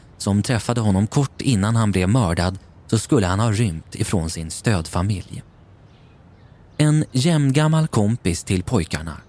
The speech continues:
Karim, bestämmer sig någon vecka efter också att åka till Jönköping för att besöka vännerna under sitt höstlov. Han har börjat bråka med sin bror och mamma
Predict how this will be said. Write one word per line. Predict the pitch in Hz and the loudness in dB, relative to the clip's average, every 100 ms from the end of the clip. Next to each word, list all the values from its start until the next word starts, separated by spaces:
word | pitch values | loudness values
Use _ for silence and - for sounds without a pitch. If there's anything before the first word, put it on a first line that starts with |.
| - | -4
Karim, | 104 101 117 - - - - - - | -2 0 -2 -4 -14 -20 -20 -20 -2
bestämmer | 117 - 101 104 | -2 0 0 0
sig | - 104 | 0 2
någon | 113 113 113 113 | 2 2 2 2
vecka | 135 117 - 151 131 | 0 -2 -2 -2 0
efter | - 104 - 101 | -2 -2 0 -2
också | 82 - - 85 - - - | -2 -6 -6 -6 -6 -16 -6
att | 120 | 0
åka | 135 101 - 90 | 2 2 0 -2
till | - 87 | -2 0
Jönköping | 120 90 - 85 80 92 85 | 0 -2 -4 -6 -4 -4 -4
för | 85 92 | -2 -4
att | - | -2
besöka | 123 - 82 82 92 | -2 -2 -6 -4 -2
vännerna | 117 90 82 82 85 - - | -2 -2 -4 -6 -6 -10 -8
under | - 90 87 | -2 0 0
sitt | - 92 | -2 -4
höstlov. | - 110 - 123 95 - - - - - - - - - - - | -2 -2 -4 -4 -4 -8 -16 -18 -18 -20 -20 -20 -20 -20 -14 -6
Han | 127 | -2
har | 139 | -2
börjat | 92 127 85 85 | 0 2 2 0
bråka | - 127 76 92 | 0 0 0 -2
med | 95 | -2
sin | - 87 85 | -2 -6 -4
bror | 87 104 - | -2 -4 -4
och | 87 | -2
mamma | 90 104 80 90 | 0 -2 -4 -10